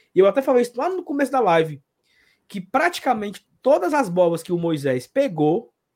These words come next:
gerou perigo, né? Não,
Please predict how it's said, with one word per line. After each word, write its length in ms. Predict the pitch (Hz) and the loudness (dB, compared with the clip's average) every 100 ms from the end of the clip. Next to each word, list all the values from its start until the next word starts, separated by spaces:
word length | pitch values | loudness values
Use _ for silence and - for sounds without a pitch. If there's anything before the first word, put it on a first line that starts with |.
| _ _ _ _ | _ _ _ _
gerou 320 | 127 185 214 196 | -8 0 2 2
perigo, 480 | 262 170 110 110 _ _ _ _ _ _ _ _ _ _ | -2 -4 -8 -14 _ _ _ _ _ _ _ _ _ _
né? 200 | 123 147 | -8 -6
Não, 280 | 170 175 156 | -2 -4 -4